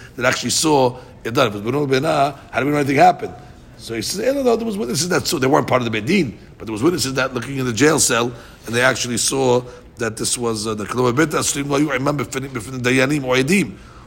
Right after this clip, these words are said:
למה היו עדים מחוץ לבית האסורים, that they saw through. על פי מסקנה זו, יש צורך בשני עדים שנוכחים במעמד החליצה. Big head from this Gemara.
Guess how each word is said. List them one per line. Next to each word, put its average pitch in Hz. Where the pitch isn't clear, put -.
למה 120
היו 156
עדים 147
מחוץ 139
לבית 127
האסורים, 131
that 117
they 120
saw 127
through. 117
על 101
פי 156
מסקנה 127
זו, 147
יש 151
צורך 170
בשני 151
עדים 127
שנוכחים 127
במעמד 120
החליצה. 101
Big 117
head 110
from 104
this 104
Gemara. 85